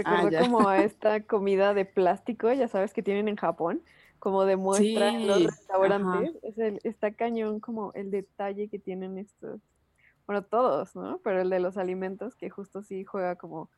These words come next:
Speaker 2: mucho con tu mente, eso.
Speaker 1: Sí, esa es la idea.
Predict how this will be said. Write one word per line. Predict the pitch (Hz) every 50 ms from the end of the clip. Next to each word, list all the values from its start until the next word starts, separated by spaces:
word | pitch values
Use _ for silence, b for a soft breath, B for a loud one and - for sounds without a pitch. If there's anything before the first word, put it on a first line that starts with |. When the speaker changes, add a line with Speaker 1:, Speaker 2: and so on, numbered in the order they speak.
| _ _ _ _ _ _ _ _ _ _ -
Speaker 2:
mucho | 202 220 220 - 240 240
con | 247 240 214
tu | - 180
mente, | 180 170 170 175 202 214 196 - 151 160 160 180
eso. | 208 - - - - 202 190 - _ _ _ _ _ _ _ _ _ _ _ _ _ _ _ _ _ _ _ _ _ _ _
Speaker 1:
Sí, | - - 202 208 214
esa | 196 196 208 214
es | 220
la | 220 220
idea. | 226 214 190 175 180 175 170 180 -